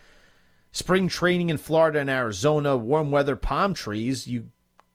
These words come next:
play the season during the summer, warm weather, humidity. The last thing you want is players playing in forty degrees, thirty degrees,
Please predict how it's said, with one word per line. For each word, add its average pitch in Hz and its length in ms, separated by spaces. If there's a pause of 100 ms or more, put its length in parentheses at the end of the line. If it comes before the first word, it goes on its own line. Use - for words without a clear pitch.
play 151 180
the 165 100
season 156 720
during 151 240
the 127 80
summer, 135 480
warm 127 360
weather, 143 260
humidity. 123 720 (600)
The 120 60
last 160 300
thing 165 80
you 127 160
want 127 360
is 135 160
players 147 420
playing 135 480
in 127 580 (500)
forty 160 460
degrees, 139 460
thirty 147 320
degrees, 131 680